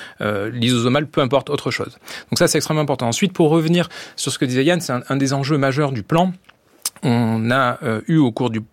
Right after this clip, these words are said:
de, du plan numéro trois la mise en place de ce plan France Médecine Génomique qui permet donc de débobiner l'A D N d'un certain nombre de patients et puis de leur, euh, de, de, de leur, euh, entourage pour pouvoir le comparer.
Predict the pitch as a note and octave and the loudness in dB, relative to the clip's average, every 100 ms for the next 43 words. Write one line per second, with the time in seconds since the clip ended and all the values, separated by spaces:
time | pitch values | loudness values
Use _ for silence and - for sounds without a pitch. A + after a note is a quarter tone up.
0 | - A2 G#2 G#2 G#2+ G#2 G#2 G#2+ - B2 | -8 -4 -4 -6 -8 -8 -8 -8 -2 0
1 | B2+ A#2+ A2+ - C3+ C3 - - - - | 2 0 0 0 2 2 0 -20 -12 -2
2 | A2+ A#2 B2 A#2+ C3+ B2 G#2+ - A#2 G#2+ | 0 2 0 0 -2 -2 -6 -4 -4 -4
3 | C#3 A#2+ - C#3 - A#2+ C3+ A2 A2+ F3+ | -4 -4 -4 -4 -2 -2 0 0 2 2
4 | B3 - - A2 A#2+ A2+ G2+ G2 G2+ C3 | 0 -4 -8 -6 -4 -4 -6 -8 -2 2
5 | B2+ C3+ C3+ C#3 B2+ A#2 A#2 A#2 C3 A#2+ | 2 2 2 2 2 2 2 2 2 -2
6 | G#2 G#2 G2+ G2+ A2 A#2 A2 A2 G2 G2 | -4 -6 -6 -6 -6 -4 -4 -4 -6 -4
7 | G2+ - - C3 G#2+ - A2+ G2+ G#2 G#2 | -2 0 0 -2 -2 -6 -6 -2 -2 -2
8 | G2 F#2+ - - - - G2+ G2+ - G#2+ | -4 -6 -12 -14 -10 -6 -4 -4 -6 -6
9 | G#2 G#2 A2 G#2+ G2+ G2+ A2+ A2 A2+ A2+ | -4 -4 -4 -4 -4 -4 -2 0 -2 -2
10 | G#2 G2+ - G2+ G2 - - - A#2+ C#3+ | -2 -2 -4 -4 -4 -6 -6 -2 0 2
11 | D#3+ A3+ D3 A#2+ - A2 A2 G2+ B2 C3 | 4 2 0 -12 -8 -4 -4 -4 -4 -2
12 | B2+ F#3+ A3+ | 2 2 2